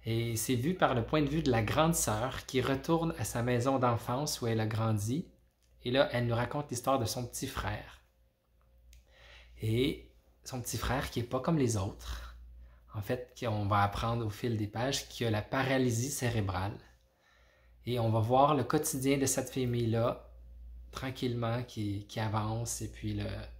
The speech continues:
leurs défis, euh, à la garderie, puis dans leur environnement, les amis, les parents qui jugent et tout.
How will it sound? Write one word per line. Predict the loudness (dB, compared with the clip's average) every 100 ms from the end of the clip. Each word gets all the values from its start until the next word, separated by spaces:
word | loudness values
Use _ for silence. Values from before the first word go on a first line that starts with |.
| -20 -20 -10
leurs | -2 0 4
défis, | 4 4 2 0 0 0 -2
euh, | -2 -2 -2 -2
à |
la | 0
garderie, | 0 -2 0 0 0 0 0 -2 -4
puis | -4
dans | -2
leur | 0 0
environnement, | 0 0 -2 0 0 0
les | 0 0 0
amis, | 0 -2 -4
les | -2 -2
parents | -2 -2 0 -2 -4 -4
qui | -4
jugent | -2 0 0 0 -2 -4
et | -6
tout. | -8